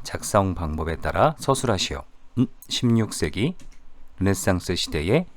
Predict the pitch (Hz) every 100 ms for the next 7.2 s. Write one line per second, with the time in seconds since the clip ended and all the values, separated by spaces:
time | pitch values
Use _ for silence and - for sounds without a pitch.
0 | - - - - 107 110 98 92 92 85
1 | 87 85 95 98 71 71 - - - -
2 | - - - - - - 165 170 175 170
3 | 143 120 127 117 95 95 156 180 101 101
4 | 92 92 117 - 160 156 113 95 101 85
5 | 90 78 - 76 71 - 95 - 104 101
6 | 139 143 104 107 104 101 95 87 - 87
7 | 110